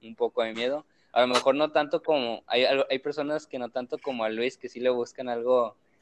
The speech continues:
algo lógico, y hay otros como Azael que sí le buscan lo paranormal, sea lo que sea. Este, pero bueno, entonces, este, ya para finalizar, eh, ¿alguna propuesta de alguna película de terror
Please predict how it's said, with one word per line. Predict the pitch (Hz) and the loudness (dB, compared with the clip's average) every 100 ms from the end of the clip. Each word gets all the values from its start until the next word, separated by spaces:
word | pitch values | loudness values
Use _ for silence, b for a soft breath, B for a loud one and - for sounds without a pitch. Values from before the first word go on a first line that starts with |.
| _ | _
algo | 113 117 127 | -2 4 6
lógico, | 131 127 147 - 160 - - | 6 4 0 -4 -4 -6 -4
y | |
hay | 123 120 | 2 2
otros | 120 135 | 0 -6
como | 147 131 117 110 104 | -4 -4 -2 -4 -4
Azael | 107 - 110 110 117 | -4 -2 0 0 -2
que | - 127 | -6 -10
sí | 120 | -6
le | 120 | -6
buscan | 120 - 131 127 | -6 -8 -10 -8
lo | 117 | -6
paranormal, | 113 113 110 107 110 113 123 | -4 -4 -6 -8 -6 -6 -2
sea | 120 | -4
lo | 120 123 | -2 -4
que | - | -6
sea. | 110 110 135 - _ _ _ _ _ _ _ - | -10 -10 -10 -14 _ _ _ _ _ _ _ -10
Este, | 113 110 - - _ 110 107 107 107 104 - | -6 -6 -6 -18 _ -6 -4 -2 -4 -6 -8
pero | 113 117 | 0 2
bueno, | 123 117 113 - | 2 0 -8 -10
entonces, | 120 113 120 120 143 135 131 _ | -18 -8 -8 -6 -2 -2 -4 _
este, | 117 113 113 _ 117 110 107 107 | -6 -6 -6 _ -8 -6 -6 -2
ya | 117 117 | 2 2
para | 139 143 143 | 6 6 4
finalizar, | 131 117 113 127 131 170 - _ _ _ _ _ _ | 0 -6 -4 2 4 4 -2 _ _ _ _ _ _
eh, | 113 113 110 | -4 0 0
¿alguna | 113 120 131 139 | 0 0 -2 0
propuesta | 135 - 123 - 143 | -6 0 -2 2 2
de | |
alguna | 131 120 131 135 | 2 2 -4 -4
película | 120 117 135 | -10 -8 -2
de | 135 | -2
terror | - 120 269 - | -2 -6 -4 -4